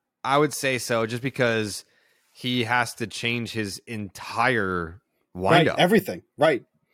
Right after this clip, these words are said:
Speaker 1: Yeah, there's guys that are, that, uh, I think will be impacted because they are just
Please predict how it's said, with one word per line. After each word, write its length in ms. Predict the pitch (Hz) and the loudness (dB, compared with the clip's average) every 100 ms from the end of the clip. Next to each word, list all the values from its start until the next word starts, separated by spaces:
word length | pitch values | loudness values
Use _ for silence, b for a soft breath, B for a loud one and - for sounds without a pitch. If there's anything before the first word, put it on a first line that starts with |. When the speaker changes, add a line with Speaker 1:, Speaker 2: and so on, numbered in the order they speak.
| _ | _
Speaker 1:
Yeah, 260 | 101 143 110 | 0 2 2
there's 260 | 92 185 156 | 4 4 4
guys 340 | 185 190 185 | 4 4 4
that 140 | 143 143 | 4 4
are, 160 | 135 131 | 2 0
that, 200 | 135 127 _ 127 | -2 -2 _ -12
uh, 100 | 127 | -6
I 160 | 123 120 | -2 0
think 360 | 131 127 104 - | 0 -4 -6 -12
will 260 | 113 117 | -2 0
be 200 | 104 110 | 0 -4
impacted 720 | 107 113 117 123 117 117 117 | -6 -6 -6 0 0 0 -4
because 480 | 101 - 104 95 87 | -6 -4 -4 -4 -4
they 260 | 98 92 90 | -4 -4 -2
are 140 | 85 | -4
just 380 | 82 90 - - | -4 -8 -8 -16